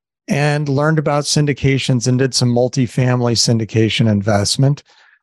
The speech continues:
like you said. But I realized after I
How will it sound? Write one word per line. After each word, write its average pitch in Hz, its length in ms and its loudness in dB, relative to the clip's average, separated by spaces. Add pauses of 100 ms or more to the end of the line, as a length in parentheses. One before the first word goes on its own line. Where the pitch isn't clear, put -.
(160)
like 131 200 -2
you 131 100 0
said. 135 600 -2 (200)
But 139 200 -2
I 123 100 0
realized 127 800 -2
after 127 420 0
I 120 40 -2